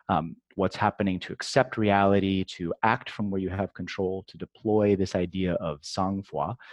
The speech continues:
right, which is this wonderful French word that means cold-blooded, but really is, you know, sang is blood and froid is cold. You mash them together and you get the ability to perform under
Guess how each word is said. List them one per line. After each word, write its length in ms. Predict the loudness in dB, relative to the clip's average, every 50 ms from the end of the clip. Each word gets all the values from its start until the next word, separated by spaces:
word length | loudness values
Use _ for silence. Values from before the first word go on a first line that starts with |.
| -20 -12 _
right, 140 | -4 -4 -4
which 180 | -4 -6 -8
is 60 | -10 -10
this 180 | -14 -12 -10
wonderful 420 | -10 -10 -10 -12 -16 _ _ -20 -16
French 360 | -10 -10 -10 -10 -10 -12 -12
word 160 | -12 -12 -12
that 100 | -14 -14 -14
means 180 | -14 -14 -14 -14
cold-blooded, 640 | -14 -14 -14 -14 -14 -12 _ -12 -10 -10 -10 -12 -14 -18 -20 _ -18
but 80 | -18 -14 _
really 220 | -10 -8 -6 -6 -8
is, 260 | -8 -8 -10 -12 -14 _ _ _ _ _ _ _ _
you 80 | -14
know, 80 | -12 -8
sang 340 | -2 0 2 2 2 0 -4
is 120 | -8 -10
blood 320 | -10 -6 -4 -4 -2 -4 -6
and 120 | -8 -12
froid 260 | -8 -4 -2 -2 -2 -2
is 100 | -4 -8
cold. 320 | -8 -8 -6 -6 -8 -10
You 120 | -12 -16 -8 _
mash 220 | -2 -2 -2 -2
them 80 | -4 -6
together 380 | -6 -2 -2 -2 -2 -2 -4 -4
and 80 | -6
you 120 | -10 -10 -8
get 200 | -6 -8 -6 -8
the 80 | -10
ability 340 | -8 -6 -6 -6 -6 -8 -10
to 80 | -12 -16
perform 400 | -20 -20 -12 -8 -8 -6 -6 -8
under 180 | -10 -10 -12